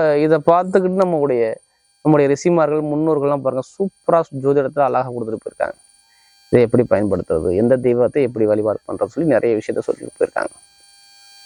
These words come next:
அதனாலதான் பொதுவாக எல்லாருமே மகராசிக்காரர் எல்லாமே இந்த ஏழரை சனி, ஏழரை சனின்னு சொல்லி மன வருத்தத்துக்கு ரொம்ப பேரு, மன உளைச்சலுக்கு ஆளானவர் பல பேர். எல்லாத்துக்கும் பிரச்சனை தாங்க. பிரச்சனை இல்லாத ஆளுமே உலகத்துல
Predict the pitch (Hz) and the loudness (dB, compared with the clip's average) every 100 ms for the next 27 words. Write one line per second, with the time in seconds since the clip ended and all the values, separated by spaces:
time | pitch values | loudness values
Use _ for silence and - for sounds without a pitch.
0 | - - 120 107 101 175 277 - - - | -8 0 2 4 2 -2 -4 -12 -18 2
1 | 139 190 214 220 214 208 170 180 180 175 | 4 4 4 2 2 2 4 2 2 0
2 | 190 180 147 127 - - _ _ _ _ | -2 -2 -4 -6 -12 -18 _ _ _ _
3 | _ _ _ _ _ 135 139 131 131 127 | _ _ _ _ _ 2 4 2 2 2
4 | 127 127 143 123 135 _ _ _ 135 131 | 2 2 0 -2 -6 _ _ _ 2 4
5 | 131 120 123 120 127 127 131 185 185 143 | 4 2 2 2 2 0 -4 -2 0 0
6 | 110 131 185 170 143 147 156 131 165 185 | 2 2 2 0 -4 -4 -2 0 -2 0
7 | 170 165 160 123 110 123 170 135 131 180 | 0 2 0 -4 -2 0 0 0 0 -2
8 | - - 160 131 110 117 120 110 151 - | 0 -2 -2 -2 0 0 -2 -4 -8 -4
9 | 104 120 139 - - - _ _ _ 807 | -2 -2 -4 -6 -8 -14 _ _ _ _
10 | 807 807 _ _ _ _ _ _ _ - | _ _ _ _ _ _ _ _ _ 2
11 | 113 147 165 165 190 214 175 156 - 165 | 4 4 4 2 2 0 2 0 2 0
12 | 147 123 104 113 - 165 160 151 151 139 | 0 -2 0 -2 0 0 2 2 2 0
13 | 135 160 156 135 139 135 120 | -2 -2 -2 0 -2 -4 -4